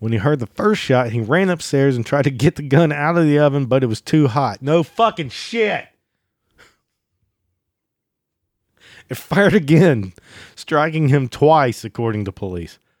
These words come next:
Police said he is very lucky that he wasn't in-, injured any worse. The man was taken to a hospital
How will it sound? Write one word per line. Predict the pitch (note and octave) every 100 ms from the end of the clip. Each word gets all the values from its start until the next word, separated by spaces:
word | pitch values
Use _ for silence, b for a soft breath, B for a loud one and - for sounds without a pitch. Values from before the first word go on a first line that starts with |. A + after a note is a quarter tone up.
| _ _ _
Police | - B2 D3
said | - E3+ D#3+
he | D3+
is | A#2+
very | C#3 D#3+ D#3
lucky | C#3+ C3+
that | C3
he | A#2
wasn't | B2 A#2+ B2
in-, | A#2 G#2+ -
injured | B2+ A2 A2
any | G#2+ A2
worse. | F#2+ F#2+ F#2
The | -
man | G2 A#2+ A#2+
was | -
taken | C3 - A#2
to | - G2+
a | F#2+
hospital | C3 E3 - E3 D#3+ D3+